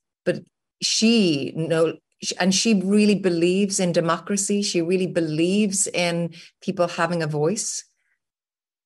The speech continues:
But there is even, she can't even create a space for that anymore. Palpatine's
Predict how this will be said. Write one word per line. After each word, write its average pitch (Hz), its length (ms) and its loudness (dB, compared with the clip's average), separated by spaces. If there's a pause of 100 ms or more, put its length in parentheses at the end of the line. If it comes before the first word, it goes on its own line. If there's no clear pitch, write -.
(200)
But 180 180 0
there 180 180 6
is 175 360 2 (280)
even, 196 540 4 (380)
she 233 320 2
can't 196 340 0
even 165 680 -2 (1400)
create 185 340 4
a 165 60 -2
space 156 340 0
for 151 160 -4
that 135 300 -4
anymore. - 580 -6 (420)
Palpatine's 196 1160 0